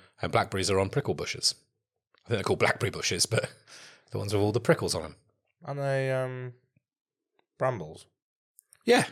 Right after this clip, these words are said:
Speaker 1: they got blackberries on 'em.
Speaker 2: I thought brambles were a different one.
Speaker 1: I don't know, but I eat 'em,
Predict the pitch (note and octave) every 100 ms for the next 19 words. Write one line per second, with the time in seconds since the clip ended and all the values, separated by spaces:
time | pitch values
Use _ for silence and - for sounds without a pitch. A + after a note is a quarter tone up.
0 | - _ D3 F3+ - G3+ - F2+ F2 D#2+
1 | - - _ _ _ _ _ _ _ _
2 | _ _ _ B2 D3 C#3 C3 B2 A#2 G#2+
3 | G2+ B2 A#2+ A2+ D2+ - _ _ _ _
4 | _ _ _ _ - A2 G2+ C#3+ G#2 -
5 | E2 F2 G#2+ G#2+